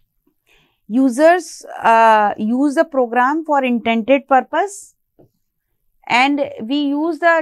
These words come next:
different, uh, maintenance approach in this maintenance, corrective approach, perfective approach or adaptive approach. And all these approaches we have discussed in the maintenance phase separately. And the output of this, uh,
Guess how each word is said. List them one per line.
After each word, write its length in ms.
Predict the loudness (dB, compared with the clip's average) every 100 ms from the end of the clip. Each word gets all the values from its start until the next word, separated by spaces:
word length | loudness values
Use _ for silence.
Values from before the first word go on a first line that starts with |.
| 0
different, 520 | -4 -4 -4 -4 -2
uh, 280 | -2 -2 -4 -8
maintenance 640 | -8 -6 -4 -2 -2 0 -2
approach 400 | -2 -2 -2 -2 -4
in 80 |
this 160 | -4 -6
maintenance, 640 | -8 -8 -8 -8 -8 -10 _ _ _ _ _ -4
corrective 500 | -4 -4 -4 -2 0 0
approach, 400 | 0 -4 -4 -10 _ -4
perfective 600 | -4 -2 -4 -4 -2 0
approach 480 | 0 -2 -4 -4 -2
or 240 | 0 0 0 _ -8
adaptive 400 | -4 -4 -6 -10
approach. 560 | -8 -10 _ _ -16 -16 _ _ _ _
And 220 | -4 -4
all 300 | -2 0 2
these 240 | 2 -2 -2 -4
approaches 440 | -4 -10 -8 -8
we 100 | -6 -6
have 160 | -6 -4
discussed 580 | -6 -6 -8 -6 -4
in 120 | -4 -4
the 80 |
maintenance 540 | -4 -6 -6 -8 -8 -14
phase 380 | -12 -10 -10 -6
separately. 640 | -4 -4 -6 -8 -8 -8 -10 _ _ _ _ _ _ _ -6
And 200 | -2 -2
the 100 | -2
output 420 | -2 -2 -4 -6
of 220 | -4 -4 -6
this, 300 | -8 -8 -4
uh, 360 | -2 -2 -4